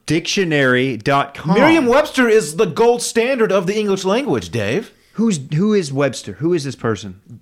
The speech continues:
Speaker 2: They've been in the dictionary game for
Speaker 1: Why don't they own the
Speaker 2: centuries.
Speaker 1: domain then? That, why don't they own
Speaker 2: Because
Speaker 1: dictionary dot com?
Speaker 2: dictionary dot com's a, not, it's not as, uh,
Speaker 1: It sounds like they need to get their business right.
Speaker 2: Dictionary dot com is some website that started, I don't know, seven years ago. And
Speaker 1: Here's
Speaker 2: some,
Speaker 1: the deal.
Speaker 2: some
Speaker 1: If I wanna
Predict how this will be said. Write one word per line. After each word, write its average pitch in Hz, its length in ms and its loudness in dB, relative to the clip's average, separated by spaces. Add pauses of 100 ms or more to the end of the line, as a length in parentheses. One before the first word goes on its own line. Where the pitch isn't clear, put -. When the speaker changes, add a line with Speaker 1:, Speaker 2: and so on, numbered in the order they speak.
(160)
Speaker 2:
They've 139 260 -2
been 151 160 0
in 143 100 -2
the 131 80 -4
dictionary 135 580 -2
game 127 280 -4
for 101 340 -8 (400)
Speaker 1:
Why 135 160 2
don't 185 120 0
they 190 120 0
own 180 120 4
the 185 80 4
Speaker 2:
centuries. 165 80 0 (100)
Speaker 1:
domain 196 300 2
then? 101 320 -6 (960)
That, 147 160 0
why 151 100 4
don't 185 120 0
they 185 120 0
own 175 140 0
Speaker 2:
Because 170 180 -2
Speaker 1:
dictionary 165 260 4
dot 147 100 4
com? - 20 4
Speaker 2:
dictionary 196 240 4
dot - 80 -6
com's 180 240 0
a, 139 180 -2
not, 165 320 0
it's 156 220 -6
not 165 180 -2
as, 131 220 -4
uh, 131 60 -6
Speaker 1:
It - 80 0
sounds 185 180 2
like 196 100 0
they 185 80 0
need 180 80 0
to 165 60 -2
get 175 140 -2
their 170 100 -2
business 165 420 -2
right. 104 320 -2 (320)
Speaker 2:
Dictionary 220 340 -2
dot 180 200 2
com 165 320 2
is 139 160 0
some 160 200 0
website 143 400 0
that 127 80 -12
started, 131 440 -2
I 131 80 -12
don't - 100 -8
know, 117 100 -4
seven 120 380 -2
years 120 240 -4
ago. 95 280 -4
And 98 100 -10
Speaker 1:
Here's 165 160 0
Speaker 2:
some, 135 80 -4
Speaker 1:
the 117 40 -6
deal. 110 280 0
Speaker 2:
some - 80 -6
Speaker 1:
If 135 40 -2
I 165 80 4
wanna 214 180 4